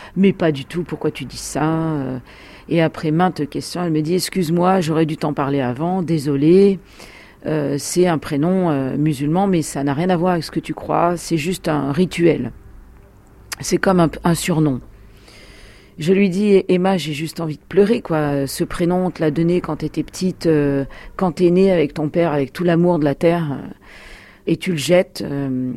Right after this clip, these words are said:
comme si c'était, euh, de la merde, comme si ça n'existait plus. Euh, je suis, euh, tu me crèves le cœur. Enfin bon, bref, je sors des trucs comme ça. Moi, j'étais déjà en train de pleurer. Enfin, c'était, euh, pour moi, c'était affreux, quoi. Voilà.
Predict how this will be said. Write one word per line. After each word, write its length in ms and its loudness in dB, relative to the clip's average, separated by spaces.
comme 160 -2
si 240 -8
c'était, 400 -2
euh, 380 -4
de 160 -4
la 100 2
merde, 320 -2
comme 180 -6
si 280 -12
ça 160 -6
n'existait 500 -4
plus. 340 0
Euh, 160 -2
je 140 -6
suis, 320 0
euh, 180 0
tu 120 -4
me 60 0
crèves 260 0
le 100 2
cœur. 340 0
Enfin 200 -10
bon, 140 -8
bref, 360 -10
je 160 -20
sors 200 -10
des 100 -10
trucs 200 -18
comme 140 -10
ça. 420 -4
Moi, 360 -8
j'étais 280 -4
déjà 280 -2
en 40 -6
train 160 -10
de 40 -10
pleurer. 320 0
Enfin, 200 -4
c'était, 400 -4
euh, 60 -4
pour 140 -4
moi, 120 0
c'était 180 -6
affreux, 300 -10
quoi. 160 -10
Voilà. 320 0